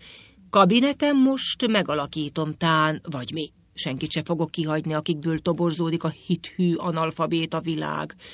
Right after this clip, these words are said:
s oly dísznövény közéletünkben, mint a parkban a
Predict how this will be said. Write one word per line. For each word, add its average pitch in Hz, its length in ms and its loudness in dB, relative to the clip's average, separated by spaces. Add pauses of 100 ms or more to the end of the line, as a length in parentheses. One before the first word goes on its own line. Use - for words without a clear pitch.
(220)
s - 160 -10
oly 170 280 0
dísznövény 185 640 -4
közéletünkben, 180 1000 0 (200)
mint 170 180 0
a 170 200 -4
parkban 180 880 0
a 170 160 -4